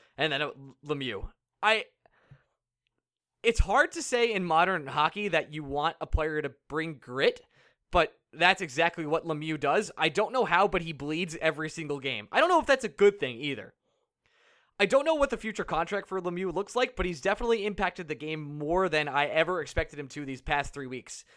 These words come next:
He's been in the right place. He's driven energy for the team. I think he's played okay defense. He's at least noticeable. Greg has already de-, debunked some of that point. But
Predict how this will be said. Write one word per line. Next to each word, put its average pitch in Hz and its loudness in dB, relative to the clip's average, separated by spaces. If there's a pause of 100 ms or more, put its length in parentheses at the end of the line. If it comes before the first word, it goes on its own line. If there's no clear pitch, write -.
(140)
He's 147 -8
been 175 2
in 196 -4
the 196 -2
right 190 2
place. 190 0 (240)
He's 139 -10 (260)
driven 160 -2
energy 175 0
for 175 -8
the 180 -4
team. 175 -4 (560)
I 131 4
think 196 -4
he's 190 -10
played 208 2
okay 208 0
defense. 202 -4
He's 175 -10
at 156 -8
least 170 -8
noticeable. 196 -2 (260)
Greg 139 -6
has 156 -12
already 156 -6
de-, 151 -12
debunked 160 -4
some 190 -2
of 196 -4
that 185 -4
point. 196 0 (920)
But 220 6